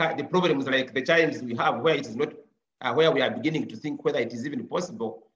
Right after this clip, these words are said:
uh, to carry out the national examinations? I agree with Rona Magara that we need to focus more on formative assessment, but we also need to focus on summative assessment, but for shortened periods.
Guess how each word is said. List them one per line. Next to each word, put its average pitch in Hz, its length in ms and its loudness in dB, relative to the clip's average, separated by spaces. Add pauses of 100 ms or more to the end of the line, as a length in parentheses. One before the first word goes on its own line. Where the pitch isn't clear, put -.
(240)
uh, 113 160 -2
to - 140 -12
carry 139 220 2
out 135 360 0 (360)
the 117 80 0
national 131 540 2
examinations? 127 880 -4 (1300)
I 135 80 2
agree 185 280 4
with 151 220 2
Rona 170 240 6
Magara 151 360 4
that 131 140 0
we 123 100 0
need 156 160 0
to - 60 -16
focus 151 280 -4
more 139 200 2
on 139 100 -2
formative 139 400 -4
assessment, 139 600 -8 (1200)
but 131 360 0 (520)
we 147 140 -4
also 175 340 2
need 160 200 4
to - 80 -10
focus 170 300 0
on 123 140 -4
summative 185 480 0
assessment, 156 520 -2
but 123 240 -6
for 127 140 -2
shortened 131 640 -2 (920)
periods. 139 560 0